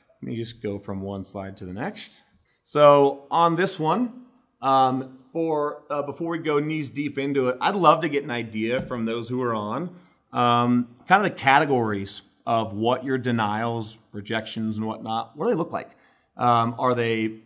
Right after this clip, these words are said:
payer-based? You know, are they based on maybe some data entry errors?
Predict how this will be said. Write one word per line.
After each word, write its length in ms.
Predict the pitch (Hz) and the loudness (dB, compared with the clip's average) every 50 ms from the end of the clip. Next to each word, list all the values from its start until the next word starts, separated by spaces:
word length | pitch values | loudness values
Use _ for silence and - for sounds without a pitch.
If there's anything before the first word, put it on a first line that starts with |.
| _ _ _ | _ _ _
payer-based? 760 | 170 180 180 175 160 170 165 165 160 - - - - - - _ - | 0 0 0 2 0 0 0 -2 -2 -6 -12 -16 -18 -20 -20 _ -12
You 180 | 127 123 123 | -10 -8 -6
know, 220 | 120 120 120 123 123 | -4 -4 -4 -4 -4
are 160 | 127 117 113 107 | -4 -4 -4 -2
they 360 | 107 107 104 104 104 101 101 | -4 -4 -4 -2 -4 -4 -6
based 440 | 104 - - 120 117 113 - - 123 | -6 -4 -2 -2 -2 -4 -6 -6 -4
on 460 | 113 110 107 107 107 107 107 107 110 | -2 0 0 0 0 -2 -4 -6 -6
maybe 180 | 127 120 120 117 | -4 -4 -4 -4
some 200 | - - 107 101 | -6 -6 -6 -4
data 240 | 110 104 101 101 101 | -4 -4 -4 -4 -6
entry 360 | - 139 143 139 - 143 - - | -6 -6 -6 -6 -6 -8 -6 -2
errors? 540 | 135 127 123 120 117 113 110 107 - - | 0 0 0 0 -2 -4 -6 -10 -12 -16